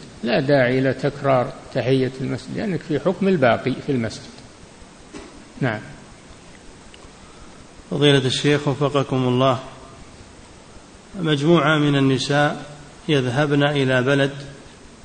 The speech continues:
Speaker 2: لحفظ القرآن الكريم ودراسة علم التجويد والحصول على إجازة فيه، وهذه البلد تبعد عنهن مسافة أربعين كيلو، فيذهبن بلا محرم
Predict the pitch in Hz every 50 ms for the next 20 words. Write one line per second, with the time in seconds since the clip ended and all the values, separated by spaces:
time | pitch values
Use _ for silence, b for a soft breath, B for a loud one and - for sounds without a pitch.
0 | - 147 139 - 156 156 - 143 135 127 - 135 131 139 143 143 139 139 131 131
1 | 131 - 127 123 131 143 143 139 165 - - - - - - - - 147 131 127
2 | 135 127 135 143 143 127 - 151 135 143 139 131 120 139 139 135 135 131 135 135
3 | - 131 117 117 123 127 135 139 139 131 - - - - - - - - 139 127
4 | 113 - 143 120 - 147 143 139 135 135 131 117 131 131 127 131 151 147 127 117
5 | 135 135 131 123 131 120 - 139 131 123 127 123 117 107 - - - - - -
6 | - - - - - - 156 131 127 135 131 131 135 139 131 123 131 143 143 147
7 | 143 147 - - - - - - - - - - - - 147 143 135 127 123 139
8 | 135 135 135 123 117 131 135 131 127 135 139 139 139 131 131 131 131 - 143 139
9 | 139 135 147 143 139 139 139 147 139 135 123 127 131 127 120 139 139 131 131 -
10 | 143 135 117 113 113 120 - - - - - - - - - - - - - -
11 | 139 135 135 131 123 127 127 143 139 135 135 135 131 127 131 139 135 131 127 123
12 | 127 139 131 - - 131 135 135 135